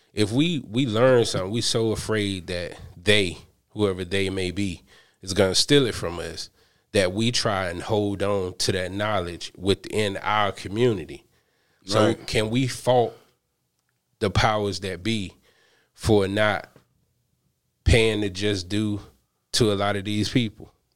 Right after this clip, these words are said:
Speaker 2: Yeah, somebody need to be screaming this stuff from the mountaintops.
Speaker 1: And, and that's
Speaker 2: And we
Speaker 1: why
Speaker 2: gotta get this information out there.
Speaker 1: Right. Uh, like, I, I had a conversation with somebody a couple weeks ago who's a hip hop head,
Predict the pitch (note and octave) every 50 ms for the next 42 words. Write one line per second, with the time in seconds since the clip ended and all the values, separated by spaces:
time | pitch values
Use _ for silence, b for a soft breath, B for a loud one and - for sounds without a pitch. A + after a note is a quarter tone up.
0 | _ _ _ _ _ _ _ _ - G2 G2 G2 G2 G2+ - - A2 A#2 A#2+ A#2+
1 | A#2 A2+ A2+ A2+ A2 G#2+ G2+ A2 G#2+ - - - G#2+ A2 A2 A2 G#2+ G#2 G#2 G#2
2 | G#2 - _ _ _ _ _ _ _ _ _ _ _ _ A#2+ G#2 G#2 G2 - -
3 | B2 G#2+ G2 - G#2+ G2+ G2 G2 F2 F#2 G#2+ A2+ A#2 A2 G2 - - G2 F#2+ F#2
4 | F2+ F2+ - - - - _ _ _ _ _ _ _ _ _ - A#2 A#2 A#2 A2+
5 | G2 B2+ C3 C#3 D3 G#2 G#2 A2+ - C3+ A2 G#2+ G#2 G2 G#2+ A2+ G#2 F#2+ F#2+ G2
6 | G#2+ G#2 G2 F#2+ G2 G#2 G2+ G2 F2+ F#2 F#2+ G2+ G#2+ G#2 F#2+ F2+ - F#2 F2 -
7 | - B B B B B B - D#3+ B2+ G2 - - - C3+ C3 - - B2+ C3+
8 | C3 B2 A#2 C3 C3+ B2 B2+ G2+ - B2+ B2+ B2+ A#2+ A2+ G#2+ - A#2+ A2 G#2+ G2
9 | A#2 A2 G#2+ - A2 G2+ G2 F#2+ - G#2+ G#2 G2 F#2+ F#2+ F#2+ F#2 - A2 F#2+ F#2+
10 | F#2+ G2 G#2+ F#2 - - F#2 F2+ F2+ F2+ F#2 G#2 F#2+ F#2 F2+ E2+ D2 - - -
11 | B2 A2+ A2 - - G#2 F2+ - - - - A2 G#2+ F#2 E2 D#2+ D2+ - -